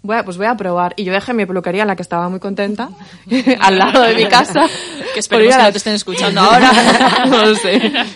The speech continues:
Speaker 1: Por ir, por ir a la tuya, ¿no? Entonces, eh, yo creo que gra-, gran parte de eso también es la manera en la que tú tienes de transmitir tu,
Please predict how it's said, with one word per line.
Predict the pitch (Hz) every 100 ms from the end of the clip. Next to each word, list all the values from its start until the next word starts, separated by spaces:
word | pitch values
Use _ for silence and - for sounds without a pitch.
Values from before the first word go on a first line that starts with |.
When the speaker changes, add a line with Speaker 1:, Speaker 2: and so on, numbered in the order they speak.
| - - - 240 320 240
Speaker 1:
Por | 214 208
ir, | 220 -
por | 190
ir | 202
a | 240
la | 185 -
tuya, | 247 220 170
¿no? | 196 330
Entonces, | 240 185 208 208 - -
eh, | 190 180 180 175 170 170 -
yo | 185
creo | 202 214
que | 247 240 _ _ _ - _ -
gra-, | 202 190
gran | 196 190 185
parte | 196 202
de | 208
eso | 214 254
también | 233 214 214
es | 240
la | 208
manera | 190 185 214
en | 240
la | 208
que | 175
tú | 202
tienes | 208 208 226
de |
transmitir | 190 180 170 - 170 180 196
tu, | 208 185 170